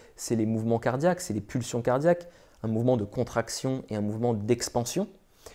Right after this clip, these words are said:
Et donc, ces deux forces, ces deux dynamiques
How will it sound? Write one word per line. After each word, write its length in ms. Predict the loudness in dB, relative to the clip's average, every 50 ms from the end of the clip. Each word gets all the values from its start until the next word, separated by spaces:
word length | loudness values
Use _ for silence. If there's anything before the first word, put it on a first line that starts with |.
| -20 -14 0 2
Et 80 | 4
donc, 300 | 6 6 6 4 2 -8 -20 -20 -20 _
ces 180 | -6 -2 0 0
deux 280 | 0 6 8 8 8
forces, 400 | 8 6 6 6 6 8 6 0
ces 140 | 0 0 0
deux 220 | 0 2 2 2 2
dynamiques 800 | 2 0 -2 0 2 2 4 4 2 2 0 -2 -10 -20 _